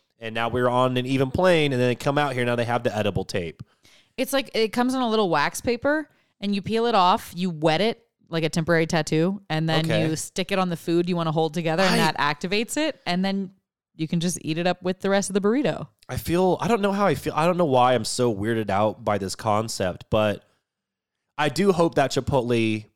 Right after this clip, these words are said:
Speaker 1: or, like, one of these chains, I say Chipotle just 'cause I love Chipotle,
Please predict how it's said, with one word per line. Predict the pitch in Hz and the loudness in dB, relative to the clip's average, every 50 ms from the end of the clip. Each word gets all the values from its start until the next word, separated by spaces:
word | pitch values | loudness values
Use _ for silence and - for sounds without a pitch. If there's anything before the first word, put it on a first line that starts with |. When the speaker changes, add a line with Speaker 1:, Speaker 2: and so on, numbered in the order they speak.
| _ _ _ _ _ _ _ _ - | _ _ _ _ _ _ _ _ -2
Speaker 1:
or, | 123 123 120 | 0 2 2
like, | 117 110 - | 2 2 2
one | 123 127 123 | 0 2 2
of | 123 117 | 0 0
these | 107 110 107 98 | -2 -2 -4 -4
chains, | - - 110 101 98 107 | -4 -4 -4 -2 -2 -2
I | |
say | 113 - 143 | -2 -2 -4
Chipotle | - 120 104 - 107 98 95 92 | -4 -4 -2 -2 -2 0 -2 -2
just | 90 - - | -6 -8 -8
'cause | 101 92 | -6 -6
I | 87 | -6
love | 87 90 87 | -4 -6 -6
Chipotle, | - - - - 98 90 82 78 78 78 | -8 -10 -8 -6 -6 -6 -6 -8 -12 -14